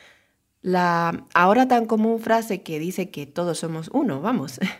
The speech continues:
<laughs> Eres uno con la planta, eres uno con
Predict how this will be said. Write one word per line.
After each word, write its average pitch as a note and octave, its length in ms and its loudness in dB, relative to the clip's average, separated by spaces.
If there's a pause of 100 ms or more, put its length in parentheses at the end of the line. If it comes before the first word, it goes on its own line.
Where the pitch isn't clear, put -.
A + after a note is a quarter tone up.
(160)
<laughs> - 380 -20
Eres A#3+ 600 2
uno G3+ 480 2
con D#3 180 -4
la D3+ 140 -4
planta, C#3 560 -10
eres E3+ 400 -6
uno G3 500 -2 (200)
con D3+ 460 -8